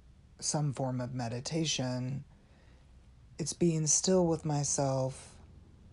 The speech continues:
hoping that over the long haul, I am building a calm.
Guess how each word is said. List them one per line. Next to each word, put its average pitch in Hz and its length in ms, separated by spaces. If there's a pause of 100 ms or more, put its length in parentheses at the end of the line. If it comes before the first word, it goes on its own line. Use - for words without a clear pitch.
(520)
hoping 180 560
that 143 120
over 135 260
the 131 100
long 131 380
haul, 127 680 (640)
I 120 260
am 127 400
building 135 400
a 117 80
calm. 123 580